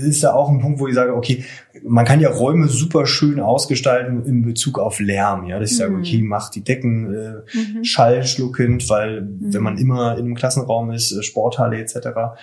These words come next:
Speaker 1: da wird's ein bisschen schwieriger mit Schallschutz. Ähm,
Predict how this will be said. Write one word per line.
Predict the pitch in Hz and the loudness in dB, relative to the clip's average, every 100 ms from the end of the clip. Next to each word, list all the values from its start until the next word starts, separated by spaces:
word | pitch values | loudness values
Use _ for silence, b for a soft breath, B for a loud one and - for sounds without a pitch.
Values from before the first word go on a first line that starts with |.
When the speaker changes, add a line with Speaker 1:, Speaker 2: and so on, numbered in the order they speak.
| B | B
Speaker 1:
da | 101 | -6
wird's | 101 - | -4 -4
ein | 98 | -6
bisschen | 87 | -6
schwieriger | 87 120 120 113 | -8 -4 -2 -2
mit | 113 | -4
Schallschutz. | - 110 117 117 - B B B | -8 -8 -8 -12 -18 B B B
Ähm, | 110 110 107 110 | 0 0 -4 -12